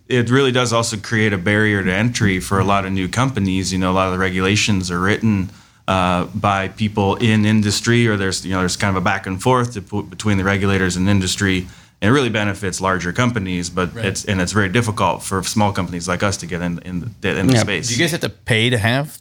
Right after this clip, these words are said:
Speaker 2: that person on site?
Speaker 3: No, the forty free hours of inspection, we do not. Uh, if we wanna work on a federal holiday, on a weekend, uh,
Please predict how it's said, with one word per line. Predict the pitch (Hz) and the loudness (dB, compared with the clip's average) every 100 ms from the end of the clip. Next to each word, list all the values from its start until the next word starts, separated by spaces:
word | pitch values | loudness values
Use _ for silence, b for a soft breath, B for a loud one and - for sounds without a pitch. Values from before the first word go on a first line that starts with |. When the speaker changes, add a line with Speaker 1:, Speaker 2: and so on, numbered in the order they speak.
| - | -4
Speaker 2:
that | 147 151 | -2 -2
person | - 151 160 143 | -4 -4 -2 0
on | 156 | 0
site? | 147 165 165 - - | 0 -2 -2 -4 2
Speaker 3:
No, | 123 107 | 2 2
the | 101 104 104 104 | 2 2 2 2
forty | 101 139 147 143 123 | 0 2 2 2 0
free | - 151 139 | 0 2 4
hours | 113 107 104 | 4 2 -2
of | 98 | -2
inspection, | 98 92 107 98 - 101 95 92 90 | -2 -2 0 0 0 0 2 0 0
we | 98 | 0
do | 92 95 | 2 4
not. | 95 85 80 - | 2 0 -4 -2
Uh, | 95 95 98 | 2 4 4
if | 90 | 2
we | 107 | 4
wanna | 107 104 | 4 2
work | 98 107 104 107 | 2 2 2 -2
on | 98 | -2
a | |
federal | 95 120 107 | 0 0 2
holiday, | 101 131 127 123 123 120 117 110 | 2 2 2 2 2 2 2 0
on | 95 | -4
a | 92 | -4
weekend, | 110 131 - 123 117 113 110 104 - - | -2 0 2 2 4 2 0 0 -4 -2
uh, | 92 92 90 | 0 2 2